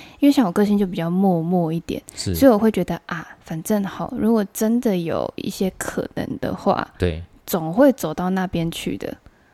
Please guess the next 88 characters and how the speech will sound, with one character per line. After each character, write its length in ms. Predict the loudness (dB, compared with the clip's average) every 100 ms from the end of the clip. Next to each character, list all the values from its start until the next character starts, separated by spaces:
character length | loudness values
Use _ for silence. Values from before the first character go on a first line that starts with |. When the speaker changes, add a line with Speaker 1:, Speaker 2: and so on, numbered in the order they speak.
| _ _ -4
Speaker 2:
就 120 | -2
是 360 | 0 0 0 0
对 200 | 0 2
方 180 | 0
应 80 | -2
该 100 | -2
也 80 | 0
会 120 | 0
先 240 | -2 -4 -6
表 220 | -6 -6
态 180 | -6 -6
还 100 | -6
是 140 | -8
什 80 | -10
么 80 | -4
之 100 | 0
类 60 | 2
的。 60 |
Speaker 1:
嗯。 280 | 2 0 -2
Speaker 2:
你 80 | -2
绝 120 | -2
对 80 | -2
不 120 | -2
是 80 | -4
表 160 | -4
态 140 | -2 -2
的 40 |
那 80 | -2
个 100 | -6
人 140 | -8
吧？ 180 | -8 -10 -12 _ _ _ -2
Speaker 1:
呃， 200 | -2 0
我 140 | -4
绝 160 | -2 2
对 80 |
不 160 | 2 2
是 100 | -2
表 160 | -2 -4
态 200 | -4 -4
那 100 | -2
个 100 | -2
人， 100 | 0
Speaker 2:
对， 60 |
对， 20 | 4
Speaker 1:
但 100 | 4
是 80 |
应 120 | 4 4
该 120 | 4
是， 140 | 4
Speaker 2:
你 60 | 0
一 20 |
定 100 | 0
是 80 | 2
Speaker 1:
应 60 | 2
该 100 | 4
是 120 | 2
说 200 | 4 2 2 -16 0
他 120 | 0
总 240 | 4 0 4
会 160 | 6
有 120 | 6 2 -6
一 100 | -10 2
个 160 | 2 2
point， 520 | -4 -2 0 0 -2 -8 -12 -6
或 100 | 0
者 100 | 0
是 160 | 2 0
某 220 | 0 -2
一 80 | -4
个 100 | -4 -4
点， 160 | -4 -6
Speaker 2:
嗯。 80 | -6 -14 _
Speaker 1:
让 180 | 2 2
我 100 | 2
觉 140 | -2
得， 180 | -2 -4 0
哦， 260 | -2 -2 -8
也 180 | 0 2
许 180 | 2 0
我 160 | 0 0
可 140 | -2
以 40 |
再 120 | -2 -4
给 140 | -8
他 120 | -10
暗 240 | -8 -6 -4
示 340 | -6 -6 -6
了。 120 | -8